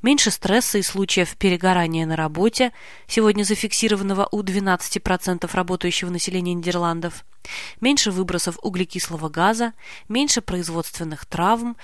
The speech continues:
больше рабочих мест, эмансипация для женщин, которые в большей мере смогут сочетать семью и карьеру, более здоровая старость, экономия на расходах на здравоохранение,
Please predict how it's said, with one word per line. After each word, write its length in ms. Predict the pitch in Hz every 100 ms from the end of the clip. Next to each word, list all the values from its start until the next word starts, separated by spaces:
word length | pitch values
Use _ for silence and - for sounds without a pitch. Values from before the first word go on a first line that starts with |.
| - -
больше 320 | 202 277 -
рабочих 540 | 185 160 165 - 147 151
мест, 380 | 160 240 - - - -
эмансипация 760 | 220 226 233 - 311 - 185
для 220 | 156 156
женщин, 520 | 147 170 240 - 254 240 - -
которые 320 | 220 233 233
в 80 | 208
большей 400 | 196 220 - 220
мере 220 | 208 202
смогут 340 | 202 208 196 -
сочетать 420 | 202 208 202 196
семью 340 | - 196 190
и 40 | 190
карьеру, 600 | 196 190 180 180 175 175 - -
более 300 | 208 277 262
здоровая 460 | 180 180 165 151 147
старость, 600 | - 185 220 233 - - -
экономия 480 | - - 214 208 202
на 100 | 202
расходах 580 | 196 202 - 208 190 -
на 140 | 208
здравоохранение, 1000 | 185 190 190 190 - 196 190 180 175 180